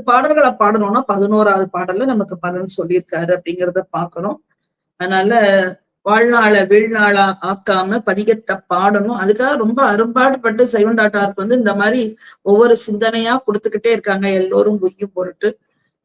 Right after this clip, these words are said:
ஆஹ், ஆகையால் இந்த சிந்தனைக்கு எனக்கு ரொம்ப உறுதுணையாக இருந்த திருவருளுக்கும் குருவருளுக்கும் என்னுடைய நன்-, நன்றிகளை முதற்கண் சமர்ப்பித்து, அடுத்து இந்த சைவன் டாட் ஆர்க் அவங்களோட பணியைக்காக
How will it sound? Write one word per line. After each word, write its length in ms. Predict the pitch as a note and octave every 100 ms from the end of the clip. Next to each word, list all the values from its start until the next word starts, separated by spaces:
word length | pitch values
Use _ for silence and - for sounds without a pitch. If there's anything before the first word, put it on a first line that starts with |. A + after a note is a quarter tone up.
| -
ஆஹ், 240 | F#3 F3+
ஆகையால் 480 | D#3+ F#3+ G#3 G#3+ F#3+ _ _ _ _ -
இந்த 140 | G#3 G#3
சிந்தனைக்கு 600 | - A3+ C4+ D4+ C#4 C4
எனக்கு 260 | A#3 A3 A3
ரொம்ப 240 | G#3 B3 A3
உறுதுணையாக 600 | G#3 A#3 A#3+ A#3 G#3+ G#3+ G3+
இருந்த 240 | F#3+ A3
திருவருளுக்கும் 720 | A#3+ G#3 G#3 G#3+ G3+ G3+ G#3+ G3+ F#3 E3 - F#3 _ _ _ -
குருவருளுக்கும் 600 | A3 A#3 A3+ G#3 - A3
என்னுடைய 320 | G3 F#3+ F#3+ F#3
நன்-, 400 | F3+ F#3 G3+ G#3+ - F3+
நன்றிகளை 560 | F#3+ A3 A#3+ A3 G#3 G3 _
முதற்கண் 500 | F#3+ G3+ G3+ - G3+
சமர்ப்பித்து, 680 | - F3+ F#3 - F3+ - A#3+ - _ _ _ _ _ -
அடுத்து 240 | B3+ D4
இந்த 140 | C#4 A#3
சைவன் 380 | A3+ A3+ C4 B3
டாட் 260 | A3 G#3+
ஆர்க் 360 | F#3+ F#3+ F#3+ - -
அவங்களோட 420 | F#3+ G3 G#3+ G#3 G3 -
பணியைக்காக 680 | G3 A3 G#3+ - G3+ G3